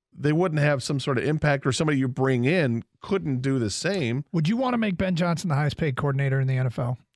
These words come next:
Speaker 2: 'Cause I would.
Speaker 1: Well, oh, what's the, what is that? Is it still five million dollars shy of what, uh, a head coach would be? I mean,
Speaker 2: Yeah.
Speaker 1: you can make him the highest, sure, make him the highest paid coordinator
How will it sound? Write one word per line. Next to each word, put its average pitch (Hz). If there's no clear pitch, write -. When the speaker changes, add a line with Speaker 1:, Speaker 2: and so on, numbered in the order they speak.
Speaker 2:
'Cause 139
I 135
would. 117
Speaker 1:
Well, 180
oh, 180
what's 190
the, -
what 185
is 233
that? -
Is 135
it 131
still 165
five 147
million 156
dollars 143
shy 131
of 143
what, 135
uh, 113
a 113
head 127
coach 135
would 190
be? 226
I -
mean, 165
Speaker 2:
Yeah. -
Speaker 1:
you 202
can 202
make 240
him 190
the 147
highest, 170
sure, 269
make 156
him 196
the 175
highest 185
paid 190
coordinator 175